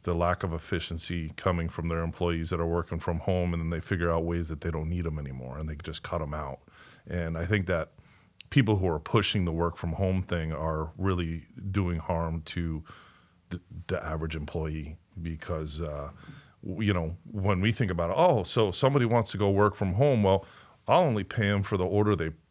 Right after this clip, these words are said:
process, 'cause I don't, I don't see 'em every day. We're not working together, being entrepreneurial and rising up the business together. They're just being an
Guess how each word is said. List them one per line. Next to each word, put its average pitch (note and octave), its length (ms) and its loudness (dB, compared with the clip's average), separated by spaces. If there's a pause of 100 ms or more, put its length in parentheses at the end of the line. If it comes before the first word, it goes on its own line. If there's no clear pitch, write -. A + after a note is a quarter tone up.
(340)
process, - 720 -2
'cause F2 140 -4
I F2+ 100 2
don't, D3+ 300 2
I F#2 80 -4
don't G#2+ 180 -8
see - 220 -4
'em C3 100 -2
every C#2+ 220 -8
day. D2+ 180 -6
We're F2+ 140 0
not G2 300 0 (420)
working G2+ 460 2
together, F#2 500 0
being E2+ 340 -4
entrepreneurial F2+ 1160 0
and E2 160 -6
rising F2+ 540 -2
up E2+ 180 -4
the F2+ 100 -4
business F#2 500 -2
together. F#2 520 2 (420)
They're C#3+ 140 6
just C3 300 0
being F#2 380 0
an E2+ 280 -4